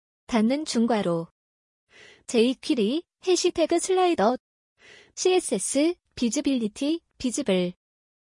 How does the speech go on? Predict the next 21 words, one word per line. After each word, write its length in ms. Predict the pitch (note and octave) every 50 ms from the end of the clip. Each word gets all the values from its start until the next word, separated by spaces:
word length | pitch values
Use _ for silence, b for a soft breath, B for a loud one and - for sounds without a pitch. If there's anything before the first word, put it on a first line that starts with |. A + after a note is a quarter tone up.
| b b b b b b b b
바 340 | - B3+ A#3+ B3+ C4+ C4 G3
아울 280 | F#3+ A3+ A#3 B3 B3
밑줄 320 | G3+ F#3+ - - E4+ F4+ F4+
고토 320 | - C#4 C4 - D#4 D4+
등호 320 | - B3 G#3+ A#3 C4+ D4+
제이퀴리, 760 | - - B3+ A3 B3 C4 - - - D#4 B3+ G#3 G3+ B3+ D#4+ F4+ _ _ _ -
해시태그 540 | F#4 F4+ E4+ - F4+ - - D#4+ D4+ E4 E4+
슬라이더. 580 | - - F#4+ F#4 F#4 F4 E4+ - F#3+ A3 B3 - _ _ _ _ _ _ _ _ _ _ _ b b b b b b b b
제이퀴리, 800 | - B3+ A3 A#3+ C4 - - - D#4 B3+ G#3+ G3 A#3+ D#4 F4 _ _ _
슬라이더 540 | - - - F#4+ F#4 F#4 F4+ E4+ D#4+ D4 D4
밑줄 320 | A#3 F#3+ - - E4 F4+ F4
고토 340 | - A3+ G#3 - - B3
원, 260 | G#3+ F#3+ A3 C4+ D#4 D#4 _ _ _
클릭 300 | - - F4+ F4 F#4 - _ _ -
펑션, 560 | - - F#4 F#4 - - - - C#4+ D#4+ E4+ C#4 _ _ _ -
이벤트, 680 | G#3+ G#3+ G#3+ B3 A#3+ A#3+ - - - C#4+ D#4+ E4+ E4+ F#4+ _ _ _ -
여는 340 | G3+ G3 A3 B3+ C#4+ D#4
중괄호. 580 | - - B3 A3+ A#3+ B3+ B3+ A3 F3+ F3 F3 F3 _ _ _ _ _ _ _ _ _ _ _ -
아울 280 | A3+ A3 B3+ D4 D#4
밑줄 380 | A#3 G#3 - - - E4+ F4 F4
고토. 480 | - - G#3 - - F3+ E3+ D#3 E3